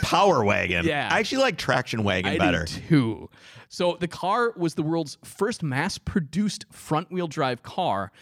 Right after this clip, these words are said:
Speaker 2: and also one of the first to feature unibody construction. So there's no separate frame from the chassis supporting all the mechanical bits.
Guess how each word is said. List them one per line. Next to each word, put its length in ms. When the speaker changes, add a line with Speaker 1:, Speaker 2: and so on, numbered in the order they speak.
Speaker 2:
and 100
also 600
one 180
of 80
the 40
first 480
to 80
feature 380
unibody 640
construction. 640
So 100
there's 160
no 140
separate 440
frame 680
from 200
the 80
chassis 480
supporting 420
all 100
the 60
mechanical 460
bits. 380